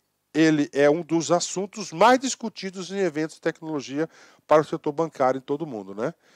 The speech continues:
Então, nós temos aí dois grandes desafios que a gente vai falar já já, que é a usabilidade e a questão da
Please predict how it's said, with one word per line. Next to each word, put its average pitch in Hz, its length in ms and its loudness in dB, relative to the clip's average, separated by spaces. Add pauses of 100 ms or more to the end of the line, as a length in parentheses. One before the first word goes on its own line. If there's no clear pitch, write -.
(360)
Então, 127 120 0
nós 151 140 -4
temos 160 280 -4
aí 160 120 6
dois 180 340 6
grandes 175 280 -2
desafios 175 320 -2
que 185 60 -16
a - 0 -
gente 175 80 -6
vai 175 80 0
falar 165 260 2
já 180 140 0
já, 139 200 2
que - 120 -2
é - 20 4
a 139 40 6
usabilidade 175 680 4
e 214 40 2
a - 20 -6
questão 175 340 -6
da 156 220 6